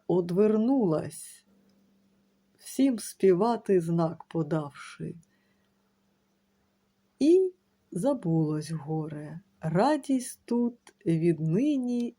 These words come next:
і назавше. Купи золота і перлів, і каміння дорогого скрізь, мов роси, що на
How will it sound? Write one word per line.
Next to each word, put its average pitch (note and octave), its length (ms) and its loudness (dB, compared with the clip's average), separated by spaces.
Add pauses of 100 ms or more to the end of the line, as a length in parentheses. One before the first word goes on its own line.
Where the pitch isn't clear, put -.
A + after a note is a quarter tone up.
і C4 180 0
назавше. E3+ 1200 -6 (760)
Купи F3 400 4
золота E3 880 2
і D#3+ 140 -2 (140)
перлів, F3+ 680 2 (420)
і G3 100 0
каміння A#3 1080 0
дорогого G3+ 1200 2
скрізь, - 1040 0 (220)
мов E3+ 360 -2
роси, E3+ 840 0
що - 340 -6
на D3+ 200 -6